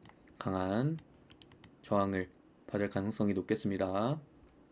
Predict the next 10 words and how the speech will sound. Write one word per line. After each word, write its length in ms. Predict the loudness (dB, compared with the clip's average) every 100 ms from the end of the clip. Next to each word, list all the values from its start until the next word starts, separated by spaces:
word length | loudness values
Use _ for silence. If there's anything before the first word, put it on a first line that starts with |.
| -20 -20 -20 -20 -20 -20 -20 -20 -20 -20 -20 -20 -20 -20 -20 -20 -20 -20 -20 -20 -20 -20 -4
월봉상 600 | 2 4 6 6 6 6
흐름 200 | 4 4
보면은, 760 | 4 2 2 2 2 0 -2 -8 -18 -20 -20 -20 -20 -20 -20 -20 -20 -20 -20 -20 -20 -20 -20 -20 -20 -20 -18 -10
어, 100 | -2
이전에는 720 | 2 4 6 6 6 6 4
나오지 320 | 4 4 4
않던 380 | 2 0 -2 -4 -6 -20 -8
거래량이 760 | -2 0 0 0 2 2 0 -6 -20 -20 -20 -20 -20 -20 -20 -20 -20 -10
나오면서 880 | -6 -4 -6 -4 -4 -2 0 -2 -4 -14 -20 -20 -20 -20 -20 -20
상장 640 | -14 -6 -4 -2 0 0